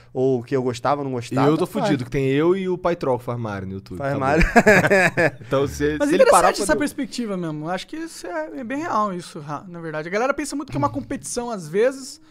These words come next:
Speaker 3: mas na verdade é só agrega na comunidade, né?
Speaker 1: É, quanto maior a comunidade, mais gente tiver fazendo aquela parada, melhor,
Speaker 3: O
Speaker 1: cara.
Speaker 3: algoritmo do YouTube ama a comunidade, a verdade é essa. Ele percebe que tem hype, ele tenta promover mais, porque, pô, se isso aqui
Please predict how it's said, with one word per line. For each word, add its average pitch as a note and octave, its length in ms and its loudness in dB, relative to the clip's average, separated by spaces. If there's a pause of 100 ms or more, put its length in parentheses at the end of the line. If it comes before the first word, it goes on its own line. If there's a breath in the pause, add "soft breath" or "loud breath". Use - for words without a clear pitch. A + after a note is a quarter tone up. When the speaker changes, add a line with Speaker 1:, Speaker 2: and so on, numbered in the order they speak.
(280 soft breath)
Speaker 3:
mas A3+ 80 -8
na B3 60 -2
verdade C4 340 0
é D4 60 2
só D#4 440 2
agrega C4 440 0
na C#4 100 -4
comunidade, F#3 640 -6
né? D#3 220 -8
Speaker 1:
É, B2 420 -2
quanto E3+ 180 -6
maior F#3 300 6
a C#4+ 40 -2
comunidade, F3+ 480 2
mais D#3+ 180 -2
gente D#3+ 160 -6
tiver C#3 200 -2
fazendo C#3+ 280 -4
aquela C3+ 180 -2
parada, B2 240 -2
melhor, A3+ 340 -6
Speaker 3:
O - 40 -16
Speaker 1:
cara. A#3+ 120 4
Speaker 3:
algoritmo C#4 640 0
do G#3 140 -4
YouTube C4 280 -6
ama E4+ 240 0
a - 20 -2
comunidade, D3+ 520 -6
a D3 40 -10
verdade E3 260 -8
é E4+ 60 -6
essa. G#3+ 440 -6
Ele F#3+ 680 -4
percebe B3 440 0
que - 80 -20
tem A3+ 200 -6
hype, A3 400 0
ele C#4+ 140 -4 (300)
tenta C4+ 200 -2
promover C4 420 -2
mais, B3 340 -2
porque, - 200 -12
pô, A#3 160 -4
se - 100 -12
isso - 80 -10
aqui A3+ 220 -6